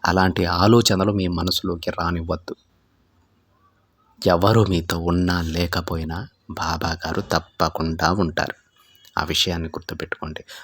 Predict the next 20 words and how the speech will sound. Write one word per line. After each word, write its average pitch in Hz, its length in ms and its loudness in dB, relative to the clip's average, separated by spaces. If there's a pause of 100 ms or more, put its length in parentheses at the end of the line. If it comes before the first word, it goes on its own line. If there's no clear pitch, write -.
(140)
మరొక 85 300 2
విషయం 85 360 0
ఏంటంటే, 82 520 -4 (340)
బాబాగారి 87 500 2
కరుణ 92 360 4
కావాలంటే 87 600 2
పెద్ద - 260 -2
పెద్ద 87 240 -2
పూజలు 95 480 0 (120)
చేయనవసరం 90 580 2
లేదు. 85 200 -2 (400)
గుక్కెడు 87 300 2
మంచినీళ్ళు 95 500 2
బాబాగారి 90 600 0
ముందు 87 160 0
పెట్టి 87 420 -2 (380)
మీరు 98 200 4
ఎంత 87 320 2
పూజ 107 280 0
అయితే 92 260 0